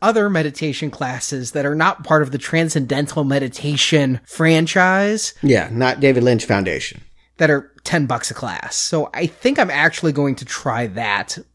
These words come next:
Speaker 1: really soon.
Speaker 2: And I endorse that. I have taken classes like that. I was, uh, fortunate enough to work a job where they actually, that was an extracurricular thing they offered to employees, and I took 'em up for it. You know what I found out? I don't like sitting still.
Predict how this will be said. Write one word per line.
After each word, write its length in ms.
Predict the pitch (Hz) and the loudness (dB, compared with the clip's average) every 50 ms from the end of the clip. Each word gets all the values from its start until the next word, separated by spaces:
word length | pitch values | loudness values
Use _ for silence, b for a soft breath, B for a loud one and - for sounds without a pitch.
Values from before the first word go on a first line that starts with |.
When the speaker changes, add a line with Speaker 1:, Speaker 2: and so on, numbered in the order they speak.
| _ _ - | _ _ -6
Speaker 1:
really 320 | 156 156 165 160 160 143 | 0 4 4 6 6 6
soon. 440 | - - 170 151 113 82 71 - - - | 4 4 2 2 0 0 -6 -16 -14 -4
Speaker 2:
And 140 | - 277 294 | -2 0 2
I 140 | 311 349 381 | 2 2 2
endorse 300 | 381 359 349 320 330 349 - | 2 0 0 0 0 -2 -2
that. 140 | - 160 151 | -2 0 2
I 140 | 160 170 | 2 2
have 300 | 170 165 180 190 202 202 | 2 4 2 2 2 0
taken 360 | 196 208 202 190 - 190 175 170 | 0 2 2 2 2 2 -2 0
classes 600 | - 185 170 156 156 151 - - 147 143 139 123 | 0 2 2 4 4 2 2 0 0 0 0 -2
like 340 | 120 127 127 131 135 - | -2 0 0 0 -2 -2
that. 180 | - 101 98 87 | -4 -6 -4 -4
I 80 | 98 120 | -6 -6
was, 140 | 120 123 | -4 -2
uh, 160 | 139 131 - - | -2 -4 -2 0
fortunate 320 | - 151 147 - - 143 139 | 2 4 4 4 4 2 2
enough 140 | 131 127 - | 2 0 0
to 80 | 131 | -2
work 240 | 123 127 127 123 123 | 0 0 -2 -2 -4
a 40 | 117 | -6
job 460 | 117 120 123 117 117 113 110 107 B B B B B B B | -2 0 0 0 2 0 -2 -2 B B B B B B B
where 120 | 123 127 | 2 2
they 180 | 123 127 123 127 | 4 4 4 6
actually, 500 | 123 123 117 - 131 120 113 113 110 113 B B B B B | 4 4 4 2 2 2 2 2 -2 -8 B B B B B
that 160 | - 151 147 | 2 2 2
was 120 | 131 123 123 | 2 2 0
an 80 | 127 | 2
extracurricular 1000 | 127 120 117 - - - 123 117 - - 139 135 131 127 131 - 131 135 127 120 | 2 2 2 0 -2 -4 -4 -4 0 0 2 2 2 0 -2 -4 -2 -2 -2 -2
thing 160 | 120 139 131 127 | -2 -2 0 0
they 180 | 120 113 101 - | 0 0 -2 0
offered 520 | - 127 123 120 - - 131 127 127 131 | 0 0 0 0 0 -2 -4 -4 -4 -4
to 360 | - 123 117 110 107 107 107 104 b b b b b | -2 -2 -2 -2 -2 -6 -10 -12 b b b b b
employees, 720 | 127 117 - 127 127 123 127 123 131 135 139 147 160 151 135 | -4 -4 0 2 2 4 4 4 4 2 2 2 0 0 0
and 120 | 120 120 | 0 0
I 100 | 110 113 | 0 0
took 220 | 113 - 127 - | 0 -2 0 0
'em 100 | 127 117 | 2 0
up 260 | 113 120 - - _ - | 0 0 -2 -8 _ -4
for 200 | 139 139 135 139 | -2 0 0 0
it. 100 | - - 190 | 0 -2 -4
You 80 | 190 208 | -2 2
know 80 | 220 | 2
what 140 | 233 233 208 | 4 4 4
I 60 | 185 | 2
found 380 | 165 - 170 139 147 151 165 160 | 0 0 -2 -2 0 0 0 2
out? 340 | 147 143 151 175 - - - - | 2 2 2 2 0 -4 -8 -8
I 100 | - 151 | -4 -2
don't 220 | 160 196 190 - - | 0 0 0 0 0
like 160 | 151 139 143 | -4 -4 -4
sitting 260 | - - 127 123 104 | -4 -4 -4 -4 -4
still. 380 | - - - 107 90 - - | -6 -8 -8 -10 -10 -12 -14